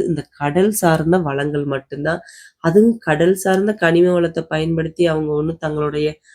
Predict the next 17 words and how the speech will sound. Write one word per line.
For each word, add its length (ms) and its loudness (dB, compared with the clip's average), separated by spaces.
பொருளாதாரத்தை 720 2
மேம்படுத்திக்கிறல. 840 -2
அது 240 2
இருக்கு, 380 2
கடல்ல 600 4
இருக்கிற 400 2
மீன்பிடி 480 2
தொழில், 360 0
இந்த 160 -2
மாதிரி 260 0
சில 220 -4
தொழில்கள் 520 -4
சில 180 4
பேர் 240 4
செஞ்சு 320 -2
பொழைச்சுக்கிறாங்களே 840 -2
தவிர, 260 -4